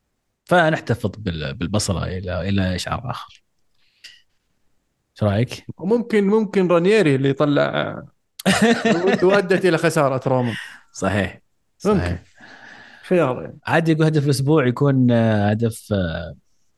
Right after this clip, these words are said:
Speaker 2: عماد يستاهل.
Speaker 1: سعود، هدف سعود.
Speaker 2: يستاهل سعود أكيد.
Speaker 1: صح؟
Speaker 2: يا.
Speaker 1: لا، لا، بس يعني عندي أهداف ثانية ترى.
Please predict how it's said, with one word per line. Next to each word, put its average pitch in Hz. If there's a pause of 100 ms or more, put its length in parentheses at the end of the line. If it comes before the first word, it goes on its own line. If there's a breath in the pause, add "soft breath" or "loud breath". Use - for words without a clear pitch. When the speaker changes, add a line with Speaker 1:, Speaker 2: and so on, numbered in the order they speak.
(960 soft breath)
Speaker 2:
عماد 185
يستاهل. 160
Speaker 1:
سعود، 156
هدف 104
سعود. 113 (600)
Speaker 2:
يستاهل 135
سعود 131
أكيد. - (240)
Speaker 1:
صح؟ 113 (480)
Speaker 2:
يا. 180 (1300)
Speaker 1:
لا، 95
لا، -
بس 110
يعني 117 (360 soft breath)
عندي 156
أهداف 101
ثانية 101
ترى. -